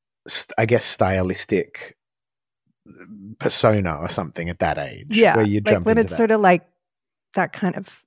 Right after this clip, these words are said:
Speaker 2: I was trying for, like, a Frank O'Hara type thing.
Speaker 1: But I think you're, but
Speaker 2: You know,
Speaker 1: you're,
Speaker 2: like,
Speaker 1: you're
Speaker 2: future omens, good omens,
Speaker 1: But you're
Speaker 2: da, da, da,
Speaker 1: writing
Speaker 2: da.
Speaker 1: now. Like,
Speaker 2: <laughs>
Speaker 1: yeah, you might feel like maybe stylistically you can't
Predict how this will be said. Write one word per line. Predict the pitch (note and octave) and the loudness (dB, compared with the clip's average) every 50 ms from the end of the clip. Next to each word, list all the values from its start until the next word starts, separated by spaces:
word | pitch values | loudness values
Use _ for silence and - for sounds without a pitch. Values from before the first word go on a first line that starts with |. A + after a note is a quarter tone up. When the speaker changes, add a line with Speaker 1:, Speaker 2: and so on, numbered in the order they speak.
| _ - | _ -8
Speaker 2:
I | G3+ G3 F3+ | -4 -4 -2
was | F#3+ F#3+ - - | -2 -4 -6 -8
trying | - - G#3+ G3 E3+ D#3 E3 E3 - | -8 -6 -4 -2 -2 -2 -4 -6 -8
for, | - - D#3+ | -8 -8 -8
like, | D#3+ D3 E3 - | -6 -6 -8 -10
a | E3+ | -12
Frank | - _ - - - E3+ - F3 | -12 _ -12 -12 -12 -10 -10 -10
O'Hara | D#3 D#3+ - - - - - - | -10 -10 -10 -10 -10 -8 -10 -10
type | - - - - - | -12 -14 -14 -14 -16
thing. | - - | 0 4
Speaker 1:
But | F#3 G3+ | 6 6
I | A3 B3+ | 8 6
think | A#3+ - A3 E3+ B2+ | 6 6 4 4 4
you're, | A#2 A#2 A#2+ A#2 A2+ A2+ A2 G#2 | 4 6 8 10 10 8 8 6
but | - C3+ C3 | 6 4 4
Speaker 2:
You | F#3+ F#3+ | 6 6
know, | F#3 F3 | 6 8
Speaker 1:
you're, | E3+ D#3+ D#3+ | 8 8 6
Speaker 2:
like, | E3+ D#3+ D3+ | 4 4 4
Speaker 1:
you're | D#3 E3 - | 4 4 4
Speaker 2:
future | - - B3 B3 A3 - - G#3 - - | 2 0 0 0 0 0 -2 -2 0 0
omens, | F#3 F3+ F3+ E3 E3 D#3 D#3 D3+ D3+ D3+ E3 - - - | 0 0 0 -2 -2 -4 -4 -6 -8 -8 -10 -14 -16 -6
good | - A#3+ A#3+ G#3 | -2 0 2 2
omens, | G3+ F#3+ F3+ F3 E3 D#3+ D3+ C#3+ C#3+ - - | 2 2 0 0 -2 -4 -6 -8 -10 -2 2
Speaker 1:
But | D#3 D#3+ | 2 6
you're | D#3+ F3 F3 E3 | 8 10 8 10
Speaker 2:
da, | D#3 | 8
da, | D#3 | 8
da, | F3 | 8
Speaker 1:
writing | F#3+ F3+ F3 D#3+ D3 B2+ A2+ A#2 | 8 8 8 6 6 4 2 2
Speaker 2:
da. | |
Speaker 1:
now. | A#2+ B2+ C3 B2 - - G2+ | 2 4 4 6 6 4 6
Like, | G#2 A2+ A#2+ | 4 2 2
Speaker 2:
<laughs> | C#3 | 4
Speaker 1:
yeah, | C#3 B2 G#2 | 4 4 2
you | G2+ A#2 B2+ B2 | 2 0 -2 0
might | B2 A#2+ A2 F2+ - | 0 0 -2 -2 -4
feel | - A#2 G#2 F#2 | -2 -2 -2 0
like | F#2 F2+ F2 | -2 -4 -6
maybe | G2+ G2 F#2 E2+ F#2 F#2 | -6 -6 -6 -6 -8 -8
stylistically | - - G#2+ F2 F2 F2+ F#2+ F#2+ - - - G#2 - - F#2+ E2+ | -6 -6 -4 -4 -4 -6 -6 -8 -8 -8 -10 -12 -8 -8 -8 -8
you | E2 E2 D#2+ | -8 -10 -10
can't | - F#2 E2 D#2+ D2 | -10 -10 -10 -10 -12